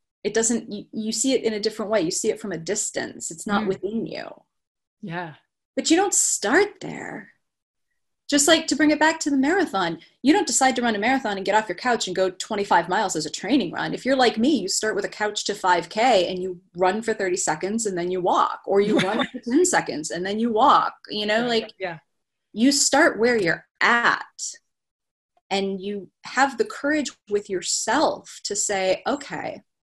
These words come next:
Speaker 1: here's where I'd like to think I'm at, but here's where I'm really at."
Speaker 2: Yeah. Well, that's, and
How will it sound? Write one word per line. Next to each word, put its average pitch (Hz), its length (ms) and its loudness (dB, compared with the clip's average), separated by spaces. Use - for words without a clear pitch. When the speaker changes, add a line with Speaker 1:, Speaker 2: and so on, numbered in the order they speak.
Speaker 1:
here's 359 220 0
where 302 120 6
I'd 202 140 4
like 226 180 2
to - 80 -4
think 202 340 -4
I'm 302 160 4
at, 427 440 0
but - 80 0
here's 359 260 -4
where 170 100 -6
I'm 151 240 -8
really 196 360 -8
at." - 300 -12
Speaker 2:
Yeah. 185 440 -6
Well, 254 120 6
that's, 311 380 2
and 285 160 4